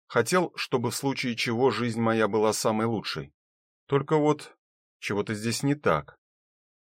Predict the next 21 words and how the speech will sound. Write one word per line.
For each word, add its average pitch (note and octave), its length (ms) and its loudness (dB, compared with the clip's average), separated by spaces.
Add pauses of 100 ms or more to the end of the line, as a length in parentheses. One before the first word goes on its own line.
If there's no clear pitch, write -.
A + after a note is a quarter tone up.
Больничная B2 600 2
палата, A2 560 4
в - 60 -14
которой F#2+ 420 0
я F2+ 140 2
лежал, G2 500 2
хоть - 400 -4
и G2+ 80 -2
выигрывала C#3+ 640 2
за D3 160 2
счёт C#3+ 260 -4
двух C3 260 -6
сексуальных B2+ 600 0
медсестёр, A#2+ 760 -2 (140)
в G2 120 -2
остальном A#2 520 2
же C3+ 140 2
выглядела B2+ 720 2 (260)
дёшево. F#2+ 600 -4 (680)
Небольшие B2+ 520 2
размеры, G#2+ 680 2